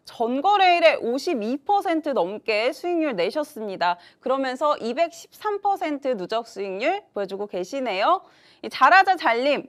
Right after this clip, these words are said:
이 퍼센트, 두 단계 올라오셨고요. 누적 수익률 거의 이백 퍼센트 가까이 다가오고 계시는데, 다음에 뵀을 때는 이 이백 퍼센트 넘어 있을 것 같습니다. 어, 그러면 오천 클럽 넘어가 보겠습니다.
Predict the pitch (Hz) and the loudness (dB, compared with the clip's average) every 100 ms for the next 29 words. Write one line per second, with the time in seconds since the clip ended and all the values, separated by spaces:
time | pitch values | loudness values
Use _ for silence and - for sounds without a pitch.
0 | - 233 277 381 370 359 - _ - 294 | -8 -8 -2 2 2 0 -10 _ -8 0
1 | 403 415 359 277 185 208 262 220 214 220 | 2 4 4 4 4 2 2 2 0 -8
2 | - 185 277 214 - - _ _ _ - | -4 0 4 2 0 -16 _ _ _ -6
3 | 254 403 415 - 370 349 339 330 330 311 | -2 0 -2 -2 0 0 2 2 0 -2
4 | - 220 226 196 240 415 403 370 339 277 | -4 -2 0 -2 -2 0 0 -2 -2 -4
5 | 262 - - - 247 226 226 240 - 208 | -6 -6 -10 -2 -2 0 -2 -4 -6 -2
6 | 240 220 254 202 196 247 208 220 294 220 | 0 0 -2 -4 -6 -8 -6 0 0 -2
7 | - - _ - - 262 370 427 427 262 | -8 -20 _ -14 0 4 6 4 0 -4
8 | - 311 285 269 277 208 220 214 349 349 | -6 -4 -4 -2 -4 -4 -6 -4 -6 -4
9 | 339 302 269 240 226 170 220 311 262 196 | -4 -4 -4 -4 0 0 2 2 2 -2
10 | 240 240 226 175 - 226 240 185 - 170 | -8 -6 -4 -6 -6 -6 -6 -2 0 0
11 | - - - - _ - 233 233 247 226 | -2 -16 -20 -20 _ -2 0 2 0 4
12 | 359 427 - 208 226 415 403 381 302 349 | 2 2 -4 -6 -2 -2 -2 0 4 4
13 | - 196 190 196 208 190 180 226 - 220 | 2 -2 0 0 0 -2 -6 -8 -8 -8
14 | 190 165 180 185 | -4 2 2 0